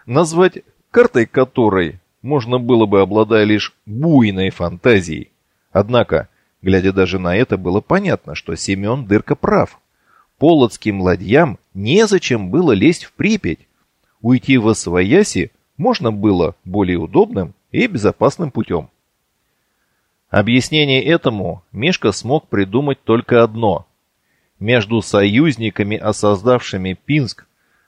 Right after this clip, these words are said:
начались серьёзные разногласия. Настолько серьёзные, что вывозить добычу по внутренним рекам Полесья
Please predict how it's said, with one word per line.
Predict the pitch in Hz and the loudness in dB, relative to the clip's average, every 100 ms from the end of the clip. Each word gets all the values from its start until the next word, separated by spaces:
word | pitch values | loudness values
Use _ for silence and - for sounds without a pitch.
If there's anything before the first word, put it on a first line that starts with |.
| _ | _
начались | 127 185 208 202 123 160 - | -2 0 2 2 4 4 0
серьёзные | - - 185 131 101 104 104 131 151 | -8 -2 0 2 2 0 0 0 2
разногласия. | 147 151 170 139 107 90 87 78 - _ _ _ _ _ _ _ _ | 2 0 2 4 4 2 -4 -6 -8 _ _ _ _ _ _ _ _
Настолько | 117 135 - 170 156 - 117 | 0 0 2 4 4 4 2
серьёзные, | 95 113 127 202 190 113 92 57 | 2 2 4 4 2 0 -6 -6
что | - 110 107 | -4 0 2
вывозить | 123 131 143 143 170 131 92 | 4 4 4 2 2 -2 2
добычу | 104 117 175 170 107 95 | 2 2 -4 -4 -6 -2
по | 101 104 | 0 0
внутренним | 117 180 156 120 110 110 - | 0 -2 0 -2 -2 -8 -2
рекам | 117 127 147 - 90 - | 0 2 0 0 -4 -2
Полесья | 107 110 202 226 - 90 | 0 2 2 0 -2 -2